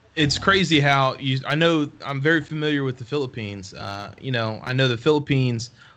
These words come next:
also has a lot of, uh, uh,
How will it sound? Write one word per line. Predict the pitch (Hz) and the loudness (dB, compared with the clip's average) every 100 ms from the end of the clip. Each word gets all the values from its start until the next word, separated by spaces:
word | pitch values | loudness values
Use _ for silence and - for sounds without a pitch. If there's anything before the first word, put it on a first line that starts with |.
| - | -2
also | 123 151 - 131 | 2 4 4 2
has | 127 120 117 113 107 - _ 110 | 2 2 2 0 -4 -10 _ -8
a | 113 | -6
lot | 113 131 135 - 135 | -2 0 0 0 -4
of, | 123 120 120 113 - | -2 0 0 -4 -8
uh, | 104 107 98 95 90 90 _ _ _ _ _ - - _ _ - | -8 -6 -4 -6 -10 -14 _ _ _ _ _ -20 -20 _ _ -10
uh, | 101 95 92 - | -6 -6 -6 -10